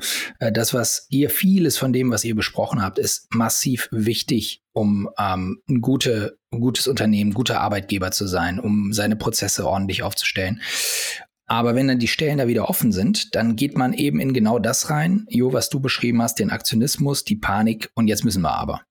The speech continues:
Und da abzuwägen, ich glaub, das ist wahrscheinlich der, ja,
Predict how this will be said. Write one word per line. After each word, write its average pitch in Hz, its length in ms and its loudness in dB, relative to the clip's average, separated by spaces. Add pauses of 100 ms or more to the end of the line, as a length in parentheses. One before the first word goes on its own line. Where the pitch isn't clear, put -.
(420)
Und 107 260 2
da 120 160 0
abzuwägen, 98 720 0
ich 78 100 -2
glaub, 104 180 -2
das 110 140 -2
ist 131 160 -4
wahrscheinlich 117 440 0
der, 113 260 0 (600)
ja, 110 300 -2